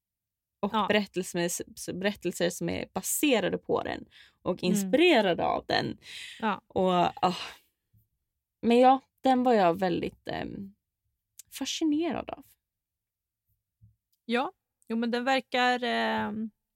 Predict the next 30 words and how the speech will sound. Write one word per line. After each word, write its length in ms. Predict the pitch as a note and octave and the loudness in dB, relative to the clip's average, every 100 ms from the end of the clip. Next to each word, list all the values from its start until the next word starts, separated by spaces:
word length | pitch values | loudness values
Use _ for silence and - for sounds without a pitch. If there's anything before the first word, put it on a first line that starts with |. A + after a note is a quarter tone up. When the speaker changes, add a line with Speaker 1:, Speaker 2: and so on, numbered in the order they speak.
| _ _ _ _ _ _ _ _ | _ _ _ _ _ _ _ _
Speaker 2:
alltså 200 | - - | -4 0
jag 80 | D#4 | 2
vet 120 | E4 | 2
inte 400 | F#4 D#4+ D4 C#4 | -2 2 4 4
varför, 520 | B3 D4 F#4 E4+ - A3+ | 2 4 4 2 -2 0
men 140 | A3+ | 2
jag 100 | A#3 | 0
tycker 180 | - D4+ | 0 -2
att 100 | C4 | -2
jag 80 | A#3 | -4
känner 220 | C4 C4 | 0 0
igen 360 | B3 E4 D4+ | 2 0 0
det. 60 | F#3+ | -2
Jag 100 | G3 | -2
vet 100 | B3 | -2
inte 160 | C#4 A3+ | -2 0
om 120 | G#3+ | 2
jag 80 | G#3 | 2
har 60 | |
sett 240 | - G#3 - | 0 -4 -6
det 100 | F#3+ | -8
från 200 | G3 G3 | -4 -4
någon 240 | F#3+ F#3+ | -4 -4
japansk 640 | F#3+ F3+ - F#3 F3 - - | -4 -4 -8 -8 -6 -8 -10
film 360 | C4 - G#3 | -10 -8 -10
eller 160 | - - | -12 -14
något. 160 | F3+ | -6
Speaker 1:
Nej. 320 | A3 A#3 B3 C4+ | -2 0 -2 -4
Speaker 2:
Men 160 | G#3 | -2
jag, 340 | G#3+ G#3+ G#3 | 0 2 0